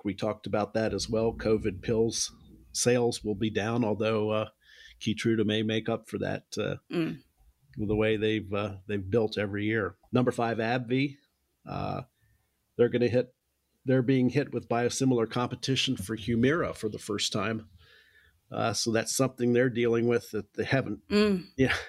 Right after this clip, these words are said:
Speaker 1: they haven't had to deal with for a long time. And then our number six and seven companies were Novartis and Bristol Myers Squibb, and they both had slight revenue drops in, uh, twenty twenty-three, uh, or last year, excuse me. And, uh,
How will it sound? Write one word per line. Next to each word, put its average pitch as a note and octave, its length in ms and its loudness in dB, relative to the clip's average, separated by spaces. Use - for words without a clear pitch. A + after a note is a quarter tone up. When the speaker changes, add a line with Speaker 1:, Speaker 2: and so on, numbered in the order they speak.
Speaker 1:
they A#2+ 80 0
haven't A2+ 260 -2
had A#2 140 -2
to A2 80 -6
deal B2 260 4
with B2 120 2
for A2+ 180 2
a A2 60 4
long A#2+ 200 2
time. C3 320 0
And - 120 0
then A#2+ 220 0
our A#2+ 140 4
number B2+ 240 2
six - 320 -2
and A#2 100 -4
seven C#3 460 0
companies B2 540 0
were A2+ 100 2
Novartis A#2 640 0
and G#2+ 120 -4
Bristol A#2+ 300 0
Myers A2+ 420 0
Squibb, A#2+ 380 0
and A#2 100 0
they B2+ 80 6
both B2+ 260 2
had G#2+ 180 -4
slight A#2 340 0
revenue A2+ 380 0
drops A#2 500 -2
in, F#2+ 220 -2
uh, G2 180 -6
twenty G#2 300 -2
twenty-three, - 720 -6
uh, G2+ 180 -2
or G#2 280 2
last B2 340 0
year, F2+ 120 -10
excuse B2+ 360 0
me. G2+ 220 -4
And, G2 220 -2
uh, F#2+ 260 -2